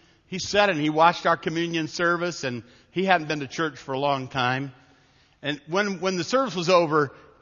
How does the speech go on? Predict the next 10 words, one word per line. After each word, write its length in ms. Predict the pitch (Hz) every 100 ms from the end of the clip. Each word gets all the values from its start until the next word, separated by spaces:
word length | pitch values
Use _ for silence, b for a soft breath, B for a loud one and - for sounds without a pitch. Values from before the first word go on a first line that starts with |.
| -
I 140 | 151
hurried 440 | 165 175 165 156 131
to 300 | 151 139 117 110
greet 240 | 147 131
him. 240 | 95 92 - _ _ _ _ b b b
He 40 | -
shook 240 | 311 220
my 160 | 202 190
hand, 480 | 190 196 202 208
and 260 | 156 135